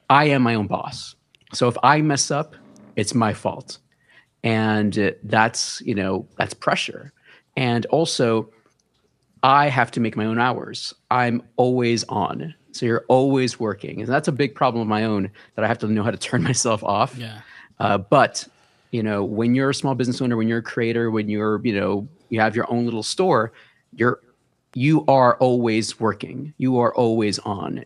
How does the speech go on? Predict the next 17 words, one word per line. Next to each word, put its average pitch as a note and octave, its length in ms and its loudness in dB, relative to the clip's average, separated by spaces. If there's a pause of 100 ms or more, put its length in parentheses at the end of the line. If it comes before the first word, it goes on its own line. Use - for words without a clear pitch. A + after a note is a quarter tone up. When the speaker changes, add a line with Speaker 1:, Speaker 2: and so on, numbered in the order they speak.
Speaker 1:
And G#2+ 420 -2 (300)
you, A#2+ 500 0 (140)
your A#2 140 0
success - 640 -2
is G#2+ 120 -2
based A2 440 -2 (200)
almost G#2 380 -2
around G#2+ 400 -2
that. - 240 -4
So - 80 -10
you G#2+ 80 0
have G#2 140 -4
to - 80 -6
learn A2 240 -2
how A2 80 0
to G#2 80 0
juggle G2+ 480 -2